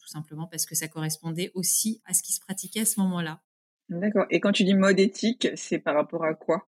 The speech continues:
Speaker 1: Alors, euh, en fait, il y avait plusieurs aspects. Euh, au tout début, moi, j'étais à fond, euh, commerce équitable, c'est-à-dire, euh, confection. Et puis, je suis allée chercher des ateliers et, euh,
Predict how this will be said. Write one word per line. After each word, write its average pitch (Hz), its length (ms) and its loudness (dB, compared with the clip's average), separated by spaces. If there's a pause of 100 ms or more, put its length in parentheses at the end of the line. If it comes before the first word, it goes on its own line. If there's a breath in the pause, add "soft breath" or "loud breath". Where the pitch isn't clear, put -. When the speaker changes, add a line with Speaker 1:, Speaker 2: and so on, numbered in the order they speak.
(140)
Speaker 1:
Alors, 185 420 2
euh, 170 400 0
en 240 100 2
fait, 226 260 2
il 233 40 2
y - 20 4
avait 190 140 4
plusieurs 254 480 2
aspects. 202 320 0 (540 soft breath)
Euh, 190 320 2
au 226 100 2
tout 311 120 2
début, 269 260 2
moi, 247 100 2
j'étais 196 240 -4
à 151 60 -6
fond, 226 280 0
euh, 180 80 0
commerce 196 380 2
équitable, 196 560 0
c'est-à-dire, 185 380 -2
euh, 165 80 -2
confection. 240 580 -2 (500 soft breath)
Et 190 160 2
puis, 190 200 -4
je - 60 -2
suis 160 80 -6
allée 143 120 -8
chercher 165 320 -6
des 151 180 -10
ateliers 240 640 0
et, 262 400 4
euh, 175 520 -2